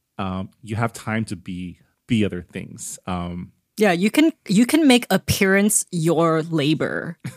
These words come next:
Speaker 2: You can make looking pretty your job when you do not have
Speaker 1: Yeah.
Speaker 2: a job to stay afloat.
Speaker 1: <laughs>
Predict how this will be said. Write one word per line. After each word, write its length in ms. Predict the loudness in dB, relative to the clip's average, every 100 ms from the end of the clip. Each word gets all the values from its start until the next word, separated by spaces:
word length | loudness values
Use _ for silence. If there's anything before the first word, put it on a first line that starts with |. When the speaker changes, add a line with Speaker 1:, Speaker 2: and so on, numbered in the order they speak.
| -6 -2
Speaker 2:
You 80 |
can 220 | 2 4 6
make 200 | 4 4
looking 320 | 2 4 4
pretty 320 | 4 4 4
your 280 | 4 4 2
job 460 | 2 2 4 2 0
when 140 | 2
you 120 | 2
do 180 | 2 2
not 280 | 2 2 0
have 480 | -2 -2 -2 -8 -14 -8
Speaker 1:
Yeah. 400 | -4 -4 -8 -4
Speaker 2:
a 120 | -4 -2
job 480 | 0 0 -2 -8 -14 _ _ -6
to 100 | -2
stay 220 | 2 2
afloat. 460 | 0 -2 -6 -8
Speaker 1:
<laughs> 60 | -4